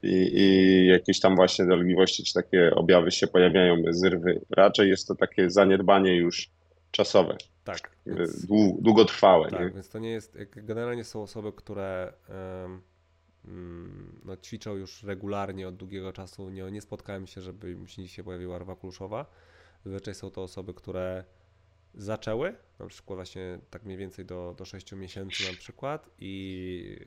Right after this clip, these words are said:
Speaker 2: dość ambitnie nagle i wtedy gdzieś tam częściej się takie rzeczy zdarzają na przykład. E,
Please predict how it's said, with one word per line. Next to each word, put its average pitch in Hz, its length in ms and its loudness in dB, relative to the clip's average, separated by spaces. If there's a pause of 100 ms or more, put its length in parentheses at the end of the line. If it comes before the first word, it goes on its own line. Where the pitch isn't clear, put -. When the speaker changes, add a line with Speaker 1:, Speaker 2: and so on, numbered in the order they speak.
(180)
Speaker 2:
dość - 400 -8
ambitnie 104 460 -12
nagle 107 380 -10 (840)
i 98 260 -16
wtedy 95 240 -14
gdzieś 90 160 -14
tam 87 200 -18
częściej 87 300 -20
się 87 80 -20
takie 95 200 -20
rzeczy 90 200 -20
zdarzają 95 360 -14
na 104 100 -14
przykład. - 480 -12 (840)
E, 95 580 -10